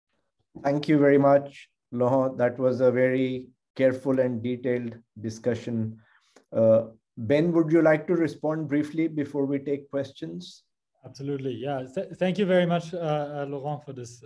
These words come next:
Speaker 2: uh, very thoughtful and, and super interesting discussion. Um, yeah, I just wanna, uh, respond very briefly to,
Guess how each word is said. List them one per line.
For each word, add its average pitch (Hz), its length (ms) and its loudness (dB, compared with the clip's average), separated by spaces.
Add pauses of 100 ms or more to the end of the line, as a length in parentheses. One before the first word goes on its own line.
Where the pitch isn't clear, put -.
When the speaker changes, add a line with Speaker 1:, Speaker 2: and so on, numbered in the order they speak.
(100)
Speaker 2:
uh, 120 140 -14 (400)
very 127 240 -12
thoughtful 131 460 -12
and, 107 200 -16 (540)
and 120 140 -16
super 131 220 -12
interesting 127 440 -14
discussion. 131 580 -10
Um, 165 200 0 (300)
yeah, 180 100 2
I - 20 2
just 185 160 -2
wanna, 220 460 0
uh, 175 240 0
respond 175 520 -4
very 170 220 0
briefly 170 400 -4
to, 156 380 -4